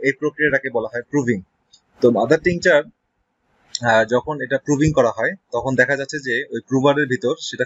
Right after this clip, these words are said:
ফিজিওলজিক্যাল লেভেলে, আহ, সিমটম তৈরি করে, আহ, শারীরিক লেভেলে সিমটম তৈরি করে, হ্যাঁ, এটা খুব মানসিক লেভেলে সিমটম তৈরি করে না বা খুব ভালো সেন্সেশন জেনারেট করে না, এই জন্যে মাদার টিংচার ভাইস ভার্সা।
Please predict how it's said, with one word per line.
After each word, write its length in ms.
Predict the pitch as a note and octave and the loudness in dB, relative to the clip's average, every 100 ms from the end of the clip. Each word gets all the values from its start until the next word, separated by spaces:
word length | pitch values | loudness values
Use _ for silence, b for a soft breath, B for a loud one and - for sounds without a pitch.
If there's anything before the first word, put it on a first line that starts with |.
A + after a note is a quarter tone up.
| - | -2
ফিজিওলজিক্যাল 580 | D3 E3 D#3+ D#3 D3+ | 0 0 -2 0 0
লেভেলে, 360 | A#2+ A2 G#2+ B2+ A3+ _ _ _ - | 0 -2 -2 -2 -4 _ _ _ -2
আহ, 80 | G#2+ | -2
সিমটম 380 | G2+ C#3 B2+ C3 | 2 0 0 -2
তৈরি 220 | B2 G#2+ | -2 -4
করে, 200 | G2 F#2 | -6 -12
আহ, 840 | - _ _ - - G#2+ G#2 G2+ | -14 _ _ -20 -6 0 2 2
শারীরিক 480 | F#2+ C#3 C3+ C3+ C#3+ _ | 0 0 0 -2 -6 _
লেভেলে 320 | A2+ A#2+ B2+ B2 | -8 -4 -4 -6
সিমটম 340 | B2+ G#2+ A2+ | -8 -8 -8
তৈরি 200 | G2+ G2 | -8 -10
করে, 200 | F#2 F2+ - _ _ _ - | -12 -18 -20 _ _ _ -10
হ্যাঁ, 140 | - - _ - - | -10 -10 _ -14 -4
এটা 240 | A2+ B2 | 2 2
খুব 240 | - D3 A#2+ | 4 0 2
মানসিক 360 | A#2+ C3 D#3 C3+ | 0 0 -2 0
লেভেলে 240 | B2+ B2+ | 0 0
সিমটম 320 | C3 A#2+ B2 | -2 -4 -4
তৈরি 200 | A#2+ A#2 | -2 -2
করে 220 | A#2+ A2+ | -2 -2
না 160 | A2+ A2+ | -2 -2
বা 120 | A2 | -2
খুব 180 | A2 B2+ - | -4 -4 -2
ভালো 200 | C3 C#3 | 0 -2
সেন্সেশন 500 | C3+ A2+ - B2+ A#2 | -6 -6 -8 -8 -2
জেনারেট 360 | B2 A#2 A2 - | 0 0 -2 -2
করে 160 | A2 G#2 | -2 -2
না, 80 | G#2 _ _ | -10 _ _
এই 120 | C3 | 0
জন্যে 240 | D3 E3+ B3+ _ _ - | 0 0 -4 _ _ -4
মাদার 180 | A#2 C3 | 2 2
টিংচার 260 | C#3 C3+ C#3+ | 0 -2 0
ভাইস 220 | A#2 A2+ | 2 0
ভার্সা। 280 | A2 G#2 - | -2 -6 -10